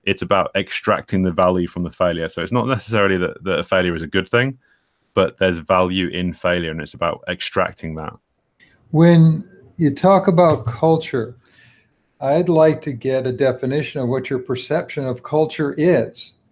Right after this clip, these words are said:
Speaker 2: because I have people at the C-level suites that I talk to that deny that culture is important here. Maybe they don't understand the definition of culture.
Speaker 1: Okay. So first of all, I want people to come in and enjoy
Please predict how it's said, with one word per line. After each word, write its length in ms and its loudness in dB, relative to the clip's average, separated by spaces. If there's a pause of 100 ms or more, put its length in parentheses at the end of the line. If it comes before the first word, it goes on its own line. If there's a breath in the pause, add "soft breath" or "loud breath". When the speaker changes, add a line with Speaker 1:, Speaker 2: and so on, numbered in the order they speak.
(200)
Speaker 2:
because 340 0
I 180 6
have 420 0
people 340 -2
at 140 -8
the 80 -6
C-level 640 -2
suites 380 -6
that 140 -2
I 100 0
talk 360 -2
to 300 -2 (600 soft breath)
that 320 2
deny 480 2
that 260 -2
culture 600 -2
is 240 -2
important 600 -2
here. 320 -2
Maybe 380 2
they 180 2
don't 240 2
understand 480 0
the 60 0
definition 500 -4
of 100 -16
culture. 400 -14 (720)
Speaker 1:
Okay. 260 0 (340 soft breath)
So 200 -2
first 240 0
of 60 -2
all, 80 4
I 40 4
want 200 -2
people 200 -6
to 80 -12
come 220 -2
in 60 -2
and 100 -2
enjoy 500 -2